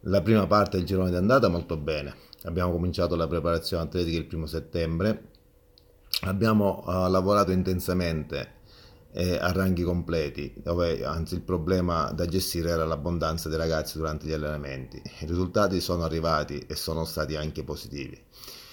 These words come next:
I problemi sono cominciati con l'inizio dei campionati giovanili, visto che la nostra squadra è composta per otto dodicesimi da ragazzi under diciotto e che disputano anche in sottocategoria il campionato under venti. Quindi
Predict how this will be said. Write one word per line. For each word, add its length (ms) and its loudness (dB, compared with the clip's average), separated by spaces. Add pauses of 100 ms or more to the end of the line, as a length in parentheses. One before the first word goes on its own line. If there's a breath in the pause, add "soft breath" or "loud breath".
(600 loud breath)
I 60 4
problemi 400 8
sono 280 4
cominciati 520 4
con 100 2
l'inizio 300 0
dei 80 2
campionati 380 0
giovanili, 520 0 (120)
visto 360 -4
che 140 -2
la 160 -2
nostra 300 -2
squadra 360 0
è 60 -4
composta 500 -2
per 120 -2
otto 220 -2
dodicesimi 920 -4
da 180 -4
ragazzi 500 0
under 260 -2
diciotto 760 -4
e 160 -6
che 120 -2
disputano 680 -4
anche 380 0
in 380 0
sottocategoria 880 2
il 80 -2
campionato 840 -2 (100)
under 340 -2
venti. 500 -6 (440)
Quindi 440 4